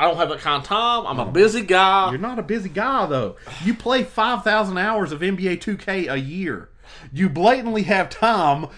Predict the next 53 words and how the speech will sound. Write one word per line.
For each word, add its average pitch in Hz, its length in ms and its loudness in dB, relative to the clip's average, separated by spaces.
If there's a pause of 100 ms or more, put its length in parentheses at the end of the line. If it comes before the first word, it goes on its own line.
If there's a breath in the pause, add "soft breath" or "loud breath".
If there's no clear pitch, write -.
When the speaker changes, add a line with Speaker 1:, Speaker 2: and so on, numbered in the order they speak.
(180 loud breath)
Speaker 2:
to 190 140 6
Speaker 1:
I, 175 120 2
Speaker 2:
watch, 190 520 4 (120)
Speaker 1:
I, 147 220 -4
Speaker 2:
uh, - 140 -8
episodes 160 760 0
of 139 100 -8
Game 160 280 -4
of - 60 -12
Speaker 1:
I, 123 180 2
Speaker 2:
Thrones. 113 180 0
Speaker 1:
I 98 40 -12
just 98 120 -14
don't 92 160 -10
have - 140 -14
time. 64 340 -16
Speaker 2:
Oh, 113 220 -10
boy. 67 240 -16 (260)
See, 190 300 -6
this 240 200 -12
is, - 60 -16
Speaker 1:
I 143 80 -8
mean, 143 160 -4
Speaker 2:
this 131 60 -6
Speaker 1:
Matt's 208 220 4
Speaker 2:
is 196 40 -8
Speaker 1:
on 185 120 -2
Speaker 2:
what 185 60 -4
Speaker 1:
me 180 40 -2
about 170 280 0
Warrior. 233 680 -6
Speaker 2:
this 196 220 -2
Speaker 1:
I 196 40 -4
haven't 196 160 -2
Speaker 2:
is, 180 40 -4
Speaker 1:
watched 190 200 -2
that 156 160 -2
Speaker 2:
well, 170 100 0
Speaker 1:
movie 160 120 -2
in, 147 60 -4
like, 143 120 -4
Speaker 2:
we 151 80 -6
know 143 160 -2
Speaker 1:
eight 123 60 -6
Speaker 2:
that. 135 80 -4
Speaker 1:
years. 147 400 -6
Speaker 2:
That's 220 240 -2
only 202 220 -2
a 185 60 -2
two-hour 214 500 2
movie. 262 260 0
Speaker 1:
I 131 140 2
know. 220 520 4